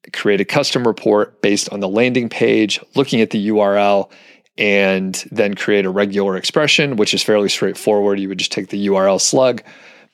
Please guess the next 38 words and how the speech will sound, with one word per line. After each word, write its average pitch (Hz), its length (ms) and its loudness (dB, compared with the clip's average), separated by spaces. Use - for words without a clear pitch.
put - 180 -4
the 92 120 -2
pipe - 600 -6
character 110 460 2
in 101 200 -6
between, 135 760 -2
and 101 240 -2
then 98 320 0
you 95 120 -2
have 95 180 -6
your 95 120 -2
report. - 460 -4
You, 107 280 2
of 92 140 -2
course, 139 240 -2
would 120 100 0
need 107 120 0
to 104 80 0
go 101 280 2
and 92 160 -4
add 98 360 -2
to 110 400 0
it 95 240 0
as 98 480 -2
more 95 500 -4
articles 101 400 0
are 139 80 -10
published. 135 560 0
But, 95 340 2
I 123 40 -4
mean, 110 120 0
the 95 60 2
fact 104 300 -2
is, 95 360 2
I've 110 160 -2
published, - 760 -2
uh, - 80 -20
s-, - 200 -4